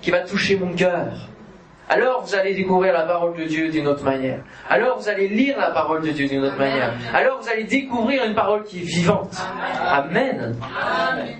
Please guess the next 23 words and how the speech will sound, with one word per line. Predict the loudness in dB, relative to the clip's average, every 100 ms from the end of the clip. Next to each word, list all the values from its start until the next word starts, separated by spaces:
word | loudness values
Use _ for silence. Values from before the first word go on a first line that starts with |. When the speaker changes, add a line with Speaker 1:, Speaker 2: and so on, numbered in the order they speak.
| -12
Speaker 1:
C'est | -8 -2
Dieu | 0 2 0 -2
qui | 0 2 2 -2 -14 -16 -4
nous | 2 2 2 -2 -12 -20 -16 -2
adresse | 0 2 0 0 0
la | 0 2
parole. | 0 2 2 2 -2 -6 -10 -16 -20 -4
Je |
crois | 2 2
que | 0
si, | 0 2 2 2
euh, | 2 2 2
le | 0
président | 0 -2 0 0
de |
la | 0
République, | -2 -4 -2 0 0 0
euh, | 0 0 -2 -14 -6
vous | -2
écrivez, | 0 0 0 2 0
si | -2 0 0
un | 2 2
matin | 2 0 0